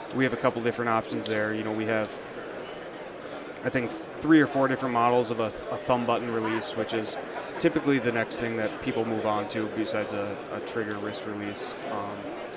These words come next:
and just like our wrist releases, we have different levels of adjustability, different levels of precision. Um, and then expert level, it,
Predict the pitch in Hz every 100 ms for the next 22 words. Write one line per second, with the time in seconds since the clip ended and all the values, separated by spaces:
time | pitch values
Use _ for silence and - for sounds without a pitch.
0 | - - - - 120 110 - 131 123 127
1 | 117 113 - - - 117 127 - 117 110
2 | 110 120 104 113 110 107 104 - - -
3 | - - 147 139 117 123 120 120 117 123
4 | 113 113 113 110 110 110 117 123 107 113
5 | 110 107 110 104 - 117 - 117 107 107
6 | 104 131 147 - - - - 120 110 107
7 | 110 120 113 107 - - - - - -
8 | - - - - - - - - - 143
9 | - 151 123 143 139 143 135 - - -
10 | - - - - - - 175 160 - -
11 | 143 139 - - - - 156 156 151